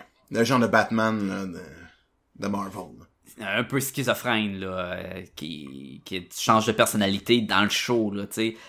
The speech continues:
Speaker 2: Ça serait malade, là. Puis qui parle à son dieu, puis là, des fois, c'est son dieu qui le prend, qui, c'est, qui contrôle, puis des fois, c'est, c'est,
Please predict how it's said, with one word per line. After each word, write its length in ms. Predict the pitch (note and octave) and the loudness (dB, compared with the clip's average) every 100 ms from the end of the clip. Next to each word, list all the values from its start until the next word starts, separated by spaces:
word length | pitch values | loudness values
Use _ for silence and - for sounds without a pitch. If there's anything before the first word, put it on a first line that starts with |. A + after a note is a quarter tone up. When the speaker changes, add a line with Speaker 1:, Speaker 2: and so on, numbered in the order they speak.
| - | -8
Speaker 2:
Ça 100 | - | -4
serait 200 | - G2 | 2 4
malade, 480 | F#2+ F#2+ G2 F2 E2+ | 6 8 8 6 2
là. 260 | F#2 F#2 - | -4 -6 -6
Puis 120 | G2 | -8
qui 120 | - | -2
parle 200 | - G#2 | 4 6
à 40 | G2 | 6
son 260 | A2 F#2+ | 2 0
dieu, 220 | - A2+ | -2 -4
puis 100 | G#2 | -4
là, 60 | G2+ | -2
des 60 | G2+ | -2
fois, 120 | A2 | -2
c'est 80 | G#2 | -2
son 200 | G2+ G2 | -2 -2
dieu 180 | G2+ A2+ | -2 -2
qui 140 | G#2+ | -2
le 80 | F#2 | -2
prend, 340 | - A2+ G#2 - - - - | -2 0 0 -4 -12 -20 -12
qui, 120 | - | -4
c'est, 240 | G#2+ G2+ F#2 | -2 -2 -2
qui 120 | - | -4
contrôle, 560 | G#2+ F#2+ - A#2 G#2 G2 | -2 -2 2 2 2 0
puis 120 | F#2+ | -2
des 100 | G2 | -2
fois, 180 | - A2+ | 0 0
c'est, 280 | - F#2+ - - - | 0 -2 -4 -16 -12
c'est, 220 | - G#2 | -4 -2